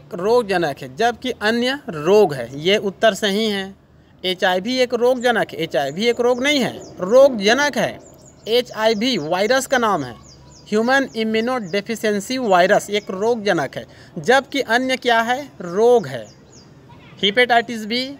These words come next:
रोग है, gonorrhea मतलब सुजाक एक रोग है, trichomonosis एक रोग है। तो उत्तर क्या है? सी। डी को देख लेते हैं, hepatitis B एसटीडी नहीं है, जबकि वो एसटीडी है। ठीक है, तो उत्तर यहाँ पर याद रख लेंगे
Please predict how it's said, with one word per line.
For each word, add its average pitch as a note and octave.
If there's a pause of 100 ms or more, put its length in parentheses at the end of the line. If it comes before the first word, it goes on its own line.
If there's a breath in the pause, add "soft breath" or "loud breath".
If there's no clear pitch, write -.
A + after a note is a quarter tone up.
(280)
रोग F3+
है, G3 (380 loud breath)
gonorrhea B3
मतलब G#3+
सुजाक G#3
एक G#3 (100)
रोग E3
है, F#3 (340 loud breath)
trichomonosis B3
एक G#3+
रोग E3
है। F#3
तो F3+
उत्तर A#3
क्या A#3+
है? A#3+
सी। A3+ (480 soft breath)
डी A3
को B3+
देख A#3+
लेते B3
हैं, B3
hepatitis A#3+
B A#3+ (120)
एसटीडी A#3+
नहीं A3
है, A#2+
जबकि G3+
वो A3+
एसटीडी G#3+
है। G3 (540)
ठीक B3+
है, A#2+
तो F#3
उत्तर A#3
यहाँ A#3
पर A3+
याद G#3
रख A3+
लेंगे A#3